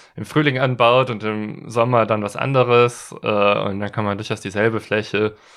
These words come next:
mehrmals verwenden. Das wird dann auch mehrmals gezählt. Aber man weiß ja noch nicht unbedingt, wie der Ertrag war. Um die Erntemenge festzustellen, wurde dann eben der Ertrag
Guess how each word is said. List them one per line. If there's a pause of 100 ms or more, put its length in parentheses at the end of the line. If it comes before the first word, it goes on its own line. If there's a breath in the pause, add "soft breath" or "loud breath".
(300 loud breath)
mehrmals
verwenden.
Das
wird
dann
auch
mehrmals
gezählt. (640)
Aber
man
weiß
ja
noch
nicht
unbedingt,
wie
der
Ertrag
war. (540)
Um
die
Erntemenge
festzustellen,
wurde
dann
eben
der
Ertrag